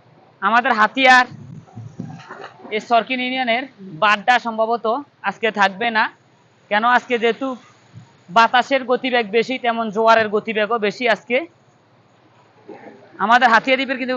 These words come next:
রাস্তার বেড়িবাঁধটার কিন্তু অবস্থা খুবই খারাপ, পানি একবারে বেড়ির কাপ কাপ হয়ে গেছে। আমাদের এটা পশ্চিম বগুড়ার, এই,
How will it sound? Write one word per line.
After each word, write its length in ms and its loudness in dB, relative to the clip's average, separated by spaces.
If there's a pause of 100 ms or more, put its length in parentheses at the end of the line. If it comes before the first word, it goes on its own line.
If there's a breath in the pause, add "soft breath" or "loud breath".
(120)
রাস্তার 340 4 (100)
বেড়িবাঁধটার 500 4
কিন্তু 160 -4 (100)
অবস্থা 240 0 (120)
খুবই 260 -4
খারাপ, 260 4 (840)
পানি 220 2 (100)
একবারে 300 4
বেড়ির 260 0
কাপ 220 0
কাপ 160 6
হয়ে 160 2
গেছে। 240 0
আমাদের 240 2
এটা 180 6
পশ্চিম 340 -2
বগুড়ার, 380 4 (4000)
এই, 80 4